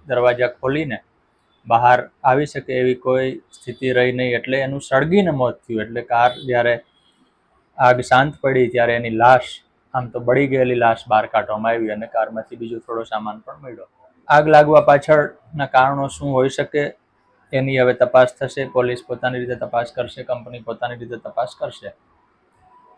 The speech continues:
પણ મૂળ વાત એ છે કે મોંઘી લાગતી અને સલામત લાગતી ગાડીઓ ખરેખર સલામત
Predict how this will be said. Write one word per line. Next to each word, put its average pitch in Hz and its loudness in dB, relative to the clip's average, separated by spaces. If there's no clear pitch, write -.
પણ 175 6
મૂળ 147 -2
વાત 160 6
એ 156 -2
છે 147 -8
કે - -10
મોંઘી 135 -4
લાગતી 131 0
અને 131 -6
સલામત 135 -2
લાગતી 127 -2
ગાડીઓ 123 0
ખરેખર 131 -2
સલામત 127 -2